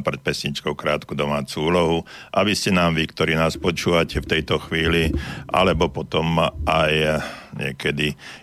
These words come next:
inokedy mo-, napísali vaše, eh, názory a možno skúsenosti. Decka je Lucia a, eh,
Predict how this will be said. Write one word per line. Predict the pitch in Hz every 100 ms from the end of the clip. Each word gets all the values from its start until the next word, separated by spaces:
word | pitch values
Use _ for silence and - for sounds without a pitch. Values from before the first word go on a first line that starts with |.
| -
inokedy | 98 98 90 90 85 85
mo-, | 90
napísali | 82 95 90 90 - - 78 80 78 82
vaše, | 76 73 71 - 76 76 71
eh, | - - 87 80 80
názory | 95 92 85 87 85 82 78 - - -
a | 76 76 78 - - - - _ -
možno | 339 78
skúsenosti. | 80 - 90 90 98 95 87 - 92 85 - _ _ -
Decka | 139 - 95
je | 90
Lucia | 82 82 78 - 82 78 78 82
a, | - 78 80
eh, | 80